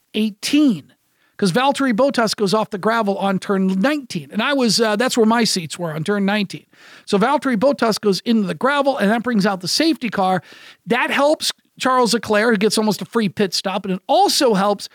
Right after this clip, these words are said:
Sebastian Vettel because Vettel also pits at the same time under the safety car.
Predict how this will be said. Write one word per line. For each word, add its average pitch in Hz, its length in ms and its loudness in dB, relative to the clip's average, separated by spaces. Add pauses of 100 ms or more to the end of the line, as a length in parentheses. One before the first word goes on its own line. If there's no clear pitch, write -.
(120)
Sebastian 202 800 -2
Vettel 277 340 -2
because 170 260 -4
Vettel 233 320 0
also 226 300 0
pits 175 320 -8 (260)
at 190 120 -4
the 208 80 -2
same 196 320 0
time 196 360 -2
under 202 300 2
the 175 80 -2
safety 233 400 0
car. - 240 -10